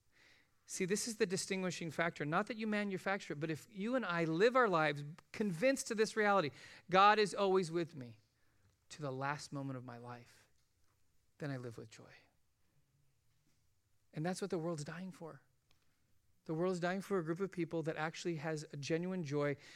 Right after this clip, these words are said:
that's demonstrated no matter what season they walk through. There's something different about those crazy Christians because they always seem to have joy in the midst of horrific situations. That's been the marker of Christians throughout the centuries.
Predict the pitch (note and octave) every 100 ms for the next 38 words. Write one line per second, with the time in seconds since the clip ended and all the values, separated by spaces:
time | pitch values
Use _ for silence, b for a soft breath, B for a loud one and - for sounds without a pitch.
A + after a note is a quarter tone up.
0 | - C#3+ - D#3+ F3+ - F3 E3+ D#3 D#3
1 | D3 D3 D#3 E3 G3 F3+ F#3 F3+ D3+ D3
2 | - D3 C3+ - E3+ F#3+ E3+ F#3+ F3+ E3
3 | D3 C#3+ - C3+ - E3 E3 F3+ - F#3
4 | - C3+ B2+ C3 B B B - D#3 E3+
5 | E3 D#3+ F3 F#3+ G3+ - - G#3 G3 F#3
6 | D#3 D#3 C#3 D#3+ E3+ D3+ C#3+ C#3+ - C#3
7 | C#3 E3 - - D3 E3+ D#3+ - C#3+ -
8 | C#3 C3 - - _ - _ b b b
9 | b b _ _ _ _ _ C#3+ D3 -
10 | F#3 E3 D#3+ D3+ D3 - D#3 - C#3 -
11 | C#3 B2+ - F#3+ F3 - D#3 -